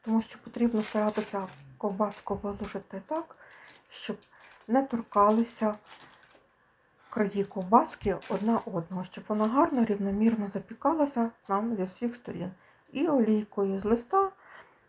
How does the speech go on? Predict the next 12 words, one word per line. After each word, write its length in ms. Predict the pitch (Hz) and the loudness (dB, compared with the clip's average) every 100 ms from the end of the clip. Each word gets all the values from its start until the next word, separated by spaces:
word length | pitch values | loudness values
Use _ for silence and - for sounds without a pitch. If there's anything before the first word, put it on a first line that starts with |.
| _ | _
або 360 | 226 202 202 202 - - - _ - | 4 4 2 -4 -10 -20 -20 _ 2
кісточкою 680 | 392 - 277 - 226 220 | 2 2 -8 0 2 2
також 340 | 214 320 339 196 | 2 -2 -2 -6
промажте 640 | - 214 214 233 - 220 214 _ | -2 4 4 4 0 -8 -8 _
ковбаску. 640 | - 180 170 160 - - 190 190 _ - _ - - _ _ _ _ _ _ _ _ _ _ _ _ _ _ _ _ _ _ _ - - - | -6 -4 -4 -6 -10 -18 -20 -20 _ -20 _ -20 -20 _ _ _ _ _ _ _ _ _ _ _ _ _ _ _ _ _ _ _ -20 -20 -6
Якщо 340 | 240 233 - 226 | -4 -2 4 4
у 20 | |
вас 260 | 214 214 - - - - - - _ | 4 0 -8 -20 -20 -20 -20 -20 _
начинка 560 | 214 202 208 208 214 220 | -2 -2 -2 -8 -6 -6
трошечки 680 | 214 202 202 196 - - 185 | -2 0 0 -4 -16 -12 -2
десь 420 | 190 190 - - - - - _ _ _ _ _ | 0 0 -4 -20 -20 -20 -20 _ _ _ _ _
сунулася 800 | - 311 349 339 285 277 - 269 | -6 0 4 6 6 4 0 -6